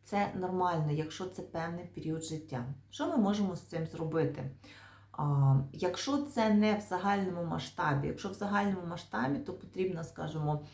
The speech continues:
робота з психологом, і, е, це може бути дуже такий довгий процес. Якщо ви думаєте, що ви самі зможете це зупинити, ваші негативні думки, зробіть так.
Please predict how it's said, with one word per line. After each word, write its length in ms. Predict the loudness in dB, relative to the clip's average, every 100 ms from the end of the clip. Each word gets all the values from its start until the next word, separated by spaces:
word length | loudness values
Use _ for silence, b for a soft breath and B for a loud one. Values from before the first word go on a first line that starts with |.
| B
робота 400 | -4 0 0 0
з 60 | -2
психологом, 960 | -4 -10 -4 4 6 6 4 4 4 0 -10 -12
і, 380 | -8 -4 0 2
е, 540 | 2 0 0 2 -2 -4
це 260 | -2 -2
може 240 | -2 -4 -4
бути 260 | -4 -4
дуже 280 | -4 -4 -4
такий 280 | -4 -4 -4
довгий 400 | -2 -2 0 0
процес. 460 | -2 -8 -2 -2 -2 -10 -12
Якщо 340 | -10 -4 0
ви 120 | 2
думаєте, 480 | 2 2 2 0 -6
що 200 | -8 -6
ви 100 | -6
самі 360 | -4 -4 -2 -6
зможете 500 | -6 -4 -6 -6 -8
це 340 | -4 -2 0
зупинити, 540 | -2 -4 -4 -2 -4 -2
ваші 340 | -2 -2 -2
негативні 600 | -2 -2 -4 -2 0 0
думки, 640 | 0 -2 0 0 0 -2 B B B B B _ -20 -20 _ -8
зробіть 480 | 0 2 2 -2 2
так. 300 | 2 2